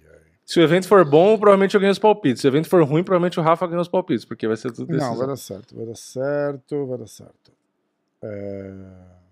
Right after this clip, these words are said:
Speaker 2: Não, vou ganhar. Vou ganhar, vou empatar, hein?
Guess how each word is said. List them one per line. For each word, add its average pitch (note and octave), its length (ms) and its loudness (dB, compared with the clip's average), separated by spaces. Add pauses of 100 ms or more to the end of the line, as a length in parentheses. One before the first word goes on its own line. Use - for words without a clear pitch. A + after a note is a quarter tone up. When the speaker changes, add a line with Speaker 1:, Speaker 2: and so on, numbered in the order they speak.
(280)
Speaker 2:
Não, D#3+ 180 -8
vou A2+ 100 -12
ganhar. C3+ 320 -12 (420)
Vou A2 120 -18
ganhar, A#2 240 -8
vou B2 120 -10
empatar, C#3 480 -10
hein? C3+ 140 -14